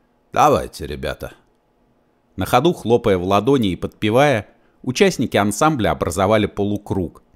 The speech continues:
открытой стороной обращённый к основанию стола. "Я не ломаюсь, я в самом деле не умею", говорила жена Берии, стараясь перекричать шум рукоплесканий. Но теперь её просили все.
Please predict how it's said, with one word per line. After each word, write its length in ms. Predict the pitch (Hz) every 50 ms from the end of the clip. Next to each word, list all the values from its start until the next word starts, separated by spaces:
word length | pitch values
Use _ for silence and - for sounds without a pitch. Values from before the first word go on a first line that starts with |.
| _ _ _ _
открытой 500 | - 95 - - - 180 190 185 - 110
стороной 540 | - - - 92 90 90 90 107 139 156 131
обращённый 640 | 82 67 73 78 73 - - - 98 90 101 107 -
к 100 | - 104
основанию 600 | - - - 95 87 85 82 78 82 85 85 78
стола. 520 | - - - 98 98 101 85 71 - - _ _ _ _ _ _ _ _ _ _ _ _ _ _ -
"Я 120 | 123 127
не 340 | 131 151 151 147 143 151 156
ломаюсь, 480 | 156 160 156 151 143 143 170 165 - -
я 100 | 117 107
в 60 | -
самом 320 | - 165 170 180 175 175
деле 280 | 156 170 170 135 117 113
не 120 | 110 117
умею", 480 | 123 135 147 165 165 151 123 98 78 69 - _ _ _ _ _ _ _ _ _ _ _
говорила 460 | 85 92 90 92 92 101 92 95 92 85
жена 300 | 92 95 92 95 87 76
Берии, 500 | 71 85 101 113 127 117 90 71 - - _ _ _ _ _ _
стараясь 440 | - - 143 135 165 175 156 -
перекричать 720 | - - 127 - - - - 156 151 - - 147 113 - -
шум 380 | - - - 135 156 160 139
рукоплесканий. 960 | - - - - 95 - 107 104 107 - - - 98 85 73 69 71 71 - _ _ _ _ _ _ _ _ _
Но 140 | - 90 95
теперь 520 | - - 101 - - 120 135 139 127 - _ _ -
её 320 | 78 85 95 120 165 -
просили 480 | - - - 71 - - 98 87 85 82
все. 440 | - - - - 90 65 53 -